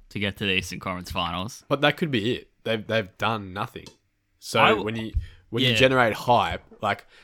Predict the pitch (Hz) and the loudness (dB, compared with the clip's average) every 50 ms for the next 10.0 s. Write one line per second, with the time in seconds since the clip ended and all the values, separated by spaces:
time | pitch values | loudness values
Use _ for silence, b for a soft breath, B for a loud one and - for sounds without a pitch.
0 | b b b - 95 95 - - - - 131 123 - - - 147 135 - 110 110 | b b b -8 -8 -8 -6 -4 0 2 2 2 2 0 2 2 2 2 2 0
1 | 123 117 101 95 101 117 127 131 117 101 117 131 139 131 117 - - - - - | 2 2 0 0 4 6 6 6 6 6 6 6 6 6 4 2 -4 -12 -16 -2
2 | - 117 117 98 - 98 104 95 - - 107 127 - - - 98 87 - - _ | 2 2 2 2 0 -4 -4 -4 -2 -4 -4 -4 -4 -6 -6 -6 -6 -8 -12 _
3 | _ - 98 90 76 - 87 82 - - _ _ _ _ _ _ _ _ _ _ | _ -10 -8 -8 -8 -8 -12 -16 -16 -18 _ _ _ _ _ _ _ _ _ _
4 | _ _ _ _ _ _ _ - 113 117 117 117 117 117 98 107 117 117 110 127 | _ _ _ _ _ _ _ -2 -2 0 0 -2 -2 -2 -2 -2 -4 -2 -2 -2
5 | 123 110 - 107 98 92 98 104 110 98 92 82 80 85 92 107 - _ _ _ | -2 -2 -4 -6 -4 -2 0 0 0 -2 -6 -10 -8 -10 -10 -12 -14 _ _ _
6 | _ 104 98 - - 110 107 107 107 104 98 - - _ _ _ - 110 104 - | _ -8 -6 -2 -2 0 2 4 4 2 2 -2 -6 _ _ _ -2 -2 -2 -2
7 | - - _ - 107 - 113 107 104 - - 127 117 110 - - 107 104 101 - | -6 -12 _ -10 -8 -6 -6 -6 -6 -6 -2 -2 -2 -2 -2 -4 -6 -6 -8 -10
8 | - - 110 101 104 98 - - - - - 117 101 - _ - 107 117 131 123 | -12 -4 -2 -2 -2 -2 -6 -12 -14 -6 -4 -6 -6 -6 _ -6 2 2 2 2
9 | - - 123 117 107 - 107 98 - - - 110 98 92 92 90 85 73 78 92 | 2 -4 -4 -4 -2 -4 -6 -6 0 0 0 0 0 -6 -10 -12 -12 -14 -16 -18